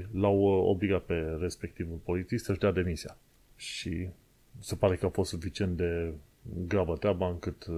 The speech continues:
l-a obligat pe polițist să-și dea demisia. Și am înțeles că deocamdată este încă analizat, dacă nu cumva să fie cumva trimis la închisoare omul respectiv, nu? Și,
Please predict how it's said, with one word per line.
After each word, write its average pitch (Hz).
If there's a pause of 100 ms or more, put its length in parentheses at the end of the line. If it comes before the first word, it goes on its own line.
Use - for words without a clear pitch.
l-a 85
obligat 82
pe 80
polițist 82
să-și 82
dea 85
demisia. 85
Și -
am 107
înțeles 113
că 147
deocamdată 131
este 120
încă 117
analizat, 104 (100)
dacă 87
nu 92
cumva 87 (440)
să - (640)
fie -
cumva 90
trimis 98
la 90
închisoare 104
omul 80
respectiv, -
nu? 107 (1300)
Și, 92